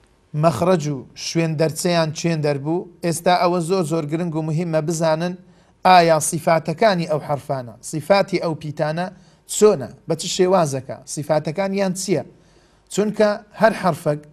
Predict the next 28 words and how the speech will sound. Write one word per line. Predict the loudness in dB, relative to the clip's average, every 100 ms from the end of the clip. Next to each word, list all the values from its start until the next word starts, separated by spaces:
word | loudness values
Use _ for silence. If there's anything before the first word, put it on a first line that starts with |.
| _ _ -10
جگە | -4 2 2
لەوەی | 4 4 4
کەوا | 6 6
شوێنی | 6 2 0 0
دەرچەی | 0 -2 -2 -4
خۆی | -2 -2 -2
هەیە، | 0 2 0 -4 -20 _ _ _ 0
لە | 4
هەمان | 4 6 4 4 2
کاتدا | 0 2 0
چەند | 2 0 0
سیفاتە | 0 2 2 0
چیش | -4 -6 -2
هەیە | 2 2 0 -4 _ _ _ -2
لەگەر | 2 4 4 4 2 -12 _ _ _ _ _ _ _ _
حرفەکانی | 2 2 4 0 2 2 2
دیکەی | 0 -2 0 0 0
هاو | 0 6 6 4 -2
جنسی | -4 -2 0 -2
خۆی | -2 -2 -2
و |
هاو | 2 2
ڕەگەزی | 2 2 0 0 0
خۆی | 2 4
لە | 6 4
یەکیان | 4 -2
جودا | 0 4 4
دەکاتەوە. | 4 -4 -6 -6 -16